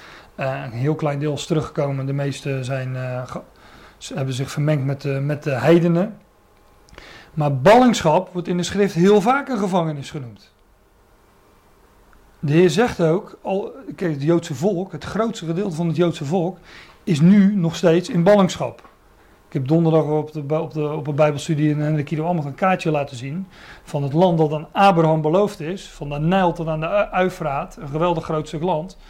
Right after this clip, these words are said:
En het kleine stukje wat, wat,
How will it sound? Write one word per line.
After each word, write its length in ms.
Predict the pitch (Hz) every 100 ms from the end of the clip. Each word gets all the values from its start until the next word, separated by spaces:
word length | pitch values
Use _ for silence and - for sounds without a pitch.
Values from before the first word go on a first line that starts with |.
| - - - - -
En 160 | 160 151
het 220 | 143 - - - - - - -
kleine 400 | - 196 190 175
stukje 480 | 160 - 214 196 160
wat, 280 | 170 165 190
wat, 260 | 160 170